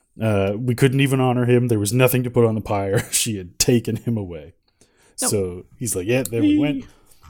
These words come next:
Speaker 1: Uh, I fought her and got even more treasure. Here you go. Look how much honor I bring you. Look at all my sweet, sweet treasures."
Speaker 2: Wait, so he doesn't get to keep his treasures?
Speaker 1: He gets to keep most of 'em. He,
Speaker 2: Good.
Speaker 1: um, gives four of the horses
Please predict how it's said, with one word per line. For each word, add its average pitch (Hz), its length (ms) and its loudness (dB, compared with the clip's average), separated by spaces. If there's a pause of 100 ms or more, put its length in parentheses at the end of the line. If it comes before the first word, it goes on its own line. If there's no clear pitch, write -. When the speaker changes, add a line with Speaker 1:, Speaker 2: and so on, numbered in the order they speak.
(120)
Speaker 1:
Uh, 98 440 0
I 95 140 -8
fought 92 280 -4
her 135 300 0
and 104 160 -2
got 104 200 0
even 143 500 0
more 180 240 4
treasure. 95 580 -6 (460)
Here 151 360 2
you 147 180 -2
go. 92 460 -2
Look 120 280 -6
how 127 240 2
much 117 260 -2
honor 110 440 -4
I 104 100 -2
bring 101 300 -4
you. 98 360 -6
Look 101 280 -2
at 101 100 -2
all 110 160 -2
my 101 180 -8
sweet, 104 440 -4
sweet 98 240 -6
treasures." 78 480 -12
Speaker 2:
Wait, 254 180 2
so 226 100 2
he 254 180 -2
doesn't 269 240 -2
get - 100 -4
to 208 80 -12
keep 214 260 -12
his 220 160 -8
treasures? - 520 -12
Speaker 1:
He 220 260 2
gets 180 220 0
to 135 60 -6
keep 143 180 2
most 120 260 2
of 139 80 -4
'em. 147 240 -4
He, 139 340 2
Speaker 2:
Good. 131 340 0
Speaker 1:
um, 113 480 2
gives 120 280 4
four 131 320 2
of 135 100 2
the 120 100 2
horses 117 640 -2